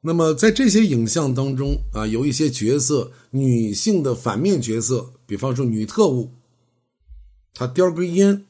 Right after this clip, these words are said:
我们就认为她是个坏人，所以从小对女人抽烟呢，好像就有些看法啊，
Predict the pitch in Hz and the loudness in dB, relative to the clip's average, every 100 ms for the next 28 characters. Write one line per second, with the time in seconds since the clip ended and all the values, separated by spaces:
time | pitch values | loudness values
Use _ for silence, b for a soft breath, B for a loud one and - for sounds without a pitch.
0 | _ _ _ 95 110 117 135 127 113 120 | _ _ _ -6 -4 -2 0 0 0 -4
1 | 127 139 127 123 110 135 147 98 87 90 | -6 -8 -6 -6 -6 -4 -4 -4 -10 -14
2 | _ _ _ _ _ _ _ _ - - | _ _ _ _ _ _ _ _ -8 -2
3 | 127 127 - 160 175 - 90 92 127 107 | -2 0 -2 0 0 -2 -6 -4 -2 -2
4 | 92 110 127 156 156 165 170 135 - _ | -4 -4 -2 -2 -2 -2 -2 -6 -10 _
5 | _ _ _ _ _ _ - 76 82 95 | _ _ _ _ _ _ -16 -12 -10 -10
6 | 85 95 80 - 123 - 131 - - - | -8 -10 -8 -8 -6 -6 -8 -10 -20 -20
7 | _ _ - | _ _ -20